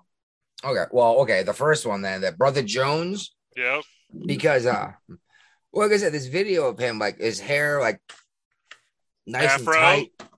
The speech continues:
Speaker 1: No, his hair nice and tight. Like, "This is what I'd like to do. I think this is, this is our move forward, and this is how we're gonna get things done," as he's getting elected.
Speaker 2: Mm-hmm.
Speaker 1: And now he's up there after,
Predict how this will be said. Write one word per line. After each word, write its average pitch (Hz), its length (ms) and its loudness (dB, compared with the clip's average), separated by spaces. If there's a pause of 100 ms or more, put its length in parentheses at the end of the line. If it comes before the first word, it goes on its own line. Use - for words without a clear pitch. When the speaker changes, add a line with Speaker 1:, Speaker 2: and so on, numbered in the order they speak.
(120)
Speaker 1:
No, 180 200 0
his 127 140 -2
hair 156 300 2
nice 156 260 -2
and 156 140 -10
tight. 131 300 -2
Like, 113 220 -2 (280)
"This 113 160 -4
is 139 80 -2
what 123 160 4
I'd 104 80 -8
like 117 160 2
to 110 120 -12
do. 117 260 -2
I 107 120 2
think 120 160 -4
this 104 180 -8
is, 104 60 -14 (120)
this 117 140 -4
is 98 80 -8
our 104 180 0
move 110 260 -6
forward, 131 800 0
and 104 160 -4
this 107 120 -6
is 113 80 -10
how 117 180 -2
we're 113 80 0
gonna 107 160 -8
get 101 180 -6
things 95 280 -8
done," 120 420 -4 (160)
as 117 180 -2
he's 127 120 -8
getting 107 240 -6
elected. 113 520 -10 (380)
Speaker 2:
Mm-hmm. 110 220 -20 (880)
Speaker 1:
And 135 180 -4
now 151 520 2 (600)
he's 165 380 -4
up 143 180 -2
there 127 340 -2
after, 160 380 -2